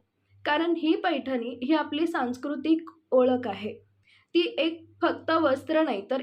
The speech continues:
एक परंपरा, एक अभिमान आहे. आपण सगळे आजच्या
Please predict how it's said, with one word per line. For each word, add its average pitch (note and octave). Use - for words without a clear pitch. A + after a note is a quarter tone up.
एक D4+
परंपरा, C4
एक C#4+
अभिमान C4+
आहे. F#3+
आपण F4
सगळे E4+
आजच्या C4+